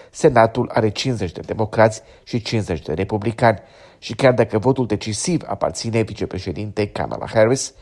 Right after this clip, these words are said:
există totuși impresia că echilibrul trebuie reflectat în sisteme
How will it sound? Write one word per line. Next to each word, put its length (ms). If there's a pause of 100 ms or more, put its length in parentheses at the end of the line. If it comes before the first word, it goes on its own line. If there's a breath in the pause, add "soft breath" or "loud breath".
(480 soft breath)
există 400
totuși 600 (140)
impresia 600
că 160
echilibrul 680 (260 soft breath)
trebuie 340
reflectat 760
în 100
sisteme 580